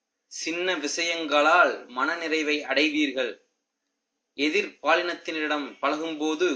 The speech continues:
கவனம் தேவை. குடும்பம் தொடர்பான கவலைகள் ஏற்படும். குடும்பச் செலவை சமாளிக்க பணவரத்து இருக்கும். எதிர்பார்த்த உதவிகள் கிடைக்கும்.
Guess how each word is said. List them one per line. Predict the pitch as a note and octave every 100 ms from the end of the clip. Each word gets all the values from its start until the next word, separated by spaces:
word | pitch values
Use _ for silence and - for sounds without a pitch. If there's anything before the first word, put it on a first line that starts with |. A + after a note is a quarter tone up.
| A#2
கவனம் | C3 C#3 E3 E3+ -
தேவை. | D3 C#3+ C3+ A#2+ - _ _ _ _ _ _ _ _ _ _
குடும்பம் | - F3 F#3 F#3 F#3
தொடர்பான | E3+ D#3 E3 D#3 D#3+ D#3 C#3+
கவலைகள் | - C#3+ E3 E3+ D#3+ F3+ D3
ஏற்படும். | D3 D3 C#3+ C3 B2 _ _ _ _ _ _ _ _ _ _ _ D#3+
குடும்பச் | F#3 F#3 F3 -
செலவை | - E3 D#3+ D#3
சமாளிக்க | - D3 D#3+ E3 D#3+ - F#3+ E3 - -
பணவரத்து | D3 E3+ E3 D#3+ D#3+ D#3
இருக்கும். | D#3 C#3+ C3+ - C3 - _ _ _ _ _ _ _ _ _ _ _ _ -
எதிர்பார்த்த | C#3 F3 - E3+ E3 E3+
உதவிகள் | D3 C#3+ E3 E3 F3
கிடைக்கும். | F3 C#3+ C#3+ - C#3